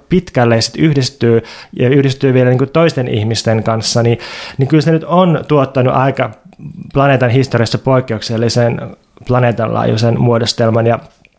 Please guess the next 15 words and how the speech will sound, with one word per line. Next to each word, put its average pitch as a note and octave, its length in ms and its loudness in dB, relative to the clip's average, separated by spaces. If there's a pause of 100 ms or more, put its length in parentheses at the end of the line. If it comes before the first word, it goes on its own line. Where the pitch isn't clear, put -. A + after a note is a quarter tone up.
(280)
niin C3 100 0
kuin G#2+ 100 -4
tämän D3+ 180 2
kanssa D3 240 2
musta C3+ 220 0
pitää C3 360 0
diilata, B2+ 400 2
ja A2+ 100 2
se, D3 120 0
että C#3 140 0
jotenkin C#3 280 -2
ajatellaan C3 500 0
silleen, A#2 280 2
että A#2+ 120 2
no, B2 100 0